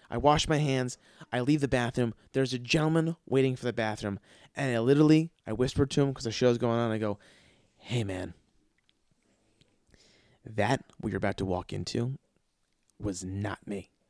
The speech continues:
<laughs> He's like, <laughs> "Okay." And I go, "No, no, no, look at me." I, I seriously go, "Look at me. What you're about to walk into,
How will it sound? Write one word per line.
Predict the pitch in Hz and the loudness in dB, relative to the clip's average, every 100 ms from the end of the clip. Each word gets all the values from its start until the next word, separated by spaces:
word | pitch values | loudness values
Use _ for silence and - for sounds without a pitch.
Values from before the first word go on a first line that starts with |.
| _ | _
<laughs> | _ _ _ 151 | _ _ _ 0
He's | 226 160 | 2 4
like, | 277 208 - - | 2 -2 0 0
<laughs> | - - | 0 -2
"Okay." | 143 - 95 98 - - | -2 -2 -4 -6 -10 -2
And | |
I | 127 | 2
go, | 117 | 4
"No, | 120 | 2
no, | 110 | 2
no, | 101 - _ - | -2 -8 _ -6
look | 123 92 | -4 -4
at | |
me." | - - _ _ _ _ _ - | -8 -12 _ _ _ _ _ 0
I, | 131 123 | 2 4
I | |
seriously | 127 156 127 | 4 2 4
go, | 117 | 2
"Look | 117 | 2
at | 104 | -4
me. | 95 - _ _ _ _ _ _ _ _ _ _ _ _ _ - | -8 -10 _ _ _ _ _ _ _ _ _ _ _ _ _ -2
What | |
you're | 117 | 0
about | 107 113 | 2 2
to | 113 | 4
walk | 104 | 2
into, | 98 90 87 | 0 -4 -6